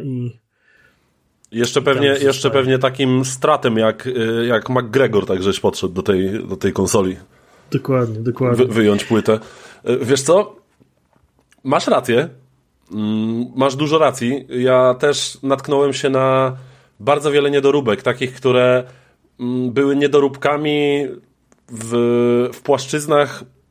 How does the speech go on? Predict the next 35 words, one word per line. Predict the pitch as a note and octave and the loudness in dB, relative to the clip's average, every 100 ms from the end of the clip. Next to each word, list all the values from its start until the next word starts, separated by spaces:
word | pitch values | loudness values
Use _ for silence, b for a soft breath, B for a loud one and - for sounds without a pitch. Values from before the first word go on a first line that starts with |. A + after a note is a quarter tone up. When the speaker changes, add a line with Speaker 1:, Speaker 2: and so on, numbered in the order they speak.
| _ _ _ _ _ | _ _ _ _ _
Speaker 2:
które | - D3 C#3+ | -4 0 2
nie | D3 | 2
powinny | C#3+ C#3 D#3 D3+ | 2 0 0 -2
być | C#3 C3+ | -2 -2
niedorobione | C#3+ C#3 C3 C#3+ C#3 | 2 2 2 2 0
w | C3+ | 0
Souls-like'u, | C#3+ C3 C#3 G2+ - F2 | -2 0 0 0 -4 -6
nie? | F#2+ G#2+ | -2 -2
Jeśli, | G#2 A#2 A2+ A#2 | -2 -2 0 0
jeśli | A#2 - A#2+ | -2 -2 0
wiesz, | A#2 | 0
co | - | 0
mam | A2+ A#2 | 0 2
na | A#2 | 2
myśli, | A2 - G2+ | 2 -2 -2
że | G#2 A2+ A2+ B B B B - - - - | 0 0 -2 B B B B -20 -16 -10 -4
akurat | C3 D3 D3 C#3+ | 0 4 2 2
Souls-like'i | - B2+ - D3 - D#3 E3+ | -6 -10 -2 0 2 0 0
to | D3+ D3 | 2 4
jest, | D3 C3 - b b b b _ - | 4 0 -10 b b b b _ -2
y, | A#2 A#2+ A#2+ A#2+ - D#3+ | 2 2 2 -2 -8 -8
no, | D#3 C3 | -8 -8
bardzo | A#2 D#3 E3 | -4 -2 -2
specyficzny | D#3 F3+ E3+ F#3 - B2 | -2 -2 -2 -6 -2 0
gatunek, | G#2+ G#2+ G2+ A#2 C3 - _ _ _ _ _ _ _ _ - | 2 0 0 -2 -4 -18 _ _ _ _ _ _ _ _ -20
w | |
którym | - D3 C#3 | -2 0 0
pewne | C3 D#3+ D#3+ | 0 0 2
rzeczy | C3 C#3+ C#3 | 2 2 0
powinny | D3 D3 D3 | 0 0 0
działać | C#3+ C#3+ | 2 2
perfekcyjnie, | C3+ C#3+ C#3 C3 C3+ G#2+ F2 | 0 0 0 0 0 0 -2
tak? | F#2+ A#2 | -4 -4
Jakby | B2 A2+ A#2+ | -4 -2 0
zawsze, | C#3 C3+ C#3 C3 | 0 2 2 2